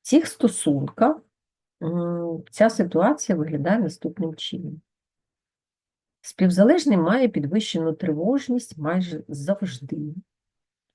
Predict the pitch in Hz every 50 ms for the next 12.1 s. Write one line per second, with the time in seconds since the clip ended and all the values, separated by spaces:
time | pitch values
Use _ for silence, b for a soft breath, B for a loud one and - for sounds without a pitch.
0 | _ _ _ _ _ _ _ _ _ _ _ _ _ - 143 151 160 160 - -
1 | 240 302 311 - 220 185 - - - - 175 214 254 277 285 285 269 - - 160
2 | 151 151 131 135 165 185 208 - - 190 180 175 185 180 143 127 123 - - 131
3 | - - - - _ _ _ _ _ _ _ _ _ _ _ _ _ _ _ _
4 | _ _ - 160 180 220 233 202 180 196 175 165 - - 220 233 - - - 175
5 | 180 - - 165 - 180 160 151 151 - - 190 285 311 240 202 180 151 139 135
6 | 131 127 127 139 131 - 147 - - - - 185 185 170 - 160 - 185 190 247
7 | 240 180 143 131 139 151 139 135 123 127 - - - - - 127 - - 120 113
8 | - - - - 147 123 - - 131 175 180 180 - _ _ _ _ _ _ _
9 | _ _ _ _ _ _ _ _ _ _ _ - 180 - _ - 170 151 139 147
10 | 143 143 165 214 285 302 277 269 269 269 269 269 269 _ - 143 - - 151 143
11 | 165 208 254 233 190 143 - - 127 131 135 139 143 185 190 180 - - _ 240
12 | 262 285